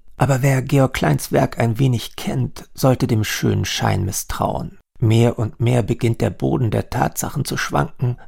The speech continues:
die Irritation nimmt zu, das Gefühl, sich in einer merkwürdigen Sphäre zwischen Diesseits und Jenseits zu bewegen, gewinnt Raum. Klein ist ein Meister solcher Kippmomente.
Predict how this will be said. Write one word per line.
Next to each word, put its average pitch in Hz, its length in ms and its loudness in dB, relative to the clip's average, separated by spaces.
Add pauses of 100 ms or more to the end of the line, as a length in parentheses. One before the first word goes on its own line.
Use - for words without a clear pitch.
(100)
die - 160 -2
Irritation 127 800 0
nimmt 113 280 2
zu, - 460 -6 (140)
das - 160 -2
Gefühl, 170 480 2
sich 110 240 -2
in 113 120 2
einer 107 220 2
merkwürdigen 127 840 2
Sphäre 123 800 0
zwischen 104 560 -2 (240)
Diesseits 123 580 0
und 110 140 -2
Jenseits 123 500 2
zu - 100 -4
bewegen, 120 440 2
gewinnt 151 360 -2
Raum. - 300 0 (380)
Klein 120 400 4
ist - 200 -4
ein 110 160 2
Meister - 440 -2
solcher - 340 -8
Kippmomente. 98 880 -8